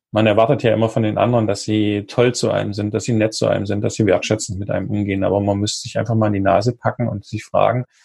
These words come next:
bin ich denn diese wertschätzende Person anderen gegenüber, ähm, die ich, wie ich es selber gerne hätte von anderen?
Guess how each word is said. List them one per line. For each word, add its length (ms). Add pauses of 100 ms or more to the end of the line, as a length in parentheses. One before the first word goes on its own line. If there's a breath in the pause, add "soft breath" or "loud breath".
(360 soft breath)
bin 220
ich 140
denn 120
diese 240
wertschätzende 560
Person 340
anderen 400
gegenüber, 680 (300 soft breath)
ähm, 500
die 240
ich, 240 (420)
wie 100
ich 80
es 60
selber 260
gerne 220
hätte 200
von 220
anderen? 500